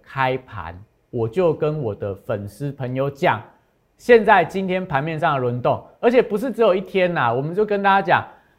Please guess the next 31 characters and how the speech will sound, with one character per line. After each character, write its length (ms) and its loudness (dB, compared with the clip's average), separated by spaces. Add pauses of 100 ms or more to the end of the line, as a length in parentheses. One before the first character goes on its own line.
(160)
你 260 0
可 320 6
以， 140 -2
如 120 2
果 120 6
你 100 -2
是 160 -4
新 380 -6
看 240 2
汉 120 -2
老 140 2
师 140 -8
节 180 -4
目 140 -4
的 60 -4
人， 220 -4
你 80 -6
可 120 -4
以 80 0
去 100 -8
看 240 -4
前 160 -6
面 180 -4
几 200 -12
集， 240 -14
每 280 -6
一 120 -2
天， 300 0
每 360 -4
一 40 -4
天 380 -4